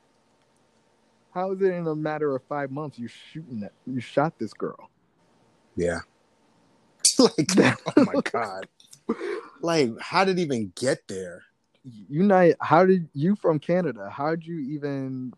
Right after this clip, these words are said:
Speaker 1: get into the country? <laughs> Like,
Speaker 2: Yeah.
Speaker 1: my man crossed the border, was just like, "You know what?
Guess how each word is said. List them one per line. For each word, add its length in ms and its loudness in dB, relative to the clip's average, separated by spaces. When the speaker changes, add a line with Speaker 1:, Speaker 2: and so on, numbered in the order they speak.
Speaker 1:
get 220 0
into 200 -8
the 80 -8
country? 460 -8
<laughs> 360 -8
Like, 340 4
Speaker 2:
Yeah. 720 -8
Speaker 1:
my 140 -6
man 260 -4
crossed 360 -2
the 80 0
border, 600 -2
was 160 -12
just 220 -16
like, 640 -4
"You 100 -6
know 140 -8
what? 260 -4